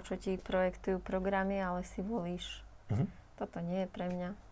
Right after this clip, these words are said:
Speaker 2: Áno,
Speaker 1: A
Speaker 2: presne
Speaker 1: toto,
Speaker 2: tak.
Speaker 1: toto chcem.
Speaker 2: To je ako v obchodnom centru, že idem a zoberiem si iba to, čo chcem, cítim proste, že to, že neberiem všetko. To by sa z toho človek pak asi zbláznil.
Speaker 1: Mhm.
Speaker 2: Úplne.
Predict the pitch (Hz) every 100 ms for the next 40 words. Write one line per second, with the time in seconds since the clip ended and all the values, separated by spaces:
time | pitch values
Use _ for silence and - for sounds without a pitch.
0 | - - 151 151 139 143 143 143 151 -
1 | 214 226 - - 160 131 143 143 131 -
2 | 123 - 139 135 - 104 - 160 170 -
3 | - - 95 110 107 - 107 120 151 160
4 | - - 107 107 - - 123 139 139 139
5 | - 123 127 127 120 - 120 120 - -
6 | - - - - - - - - 113 110
7 | 101 - 101 - 104 98 95 - 95 -
8 | 95 - - - 98 95 104 110 110 98
9 | 104 - - 82 - - - - - -
10 | - 87 95 98 107 101 104 104 101 104
11 | 113 113 107 123 175 107 107 - - -
12 | 208 233 95 101 98